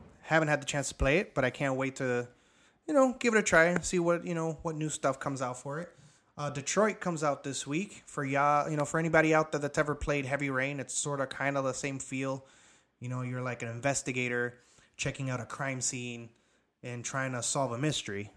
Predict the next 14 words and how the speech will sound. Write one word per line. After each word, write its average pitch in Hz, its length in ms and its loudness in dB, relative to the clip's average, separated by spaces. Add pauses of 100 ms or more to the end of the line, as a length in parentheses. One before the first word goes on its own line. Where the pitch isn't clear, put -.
(140)
Other 131 240 0
than 120 260 -6
with 117 200 -8
Detroit 160 540 -4
would 131 120 -6
be 135 220 -4
more 131 400 -6
like 120 560 -6 (680)
uh, 120 160 -12
how 120 80 -8
can 120 120 -12
I 117 40 -10
put 117 200 -8
it? 104 140 -14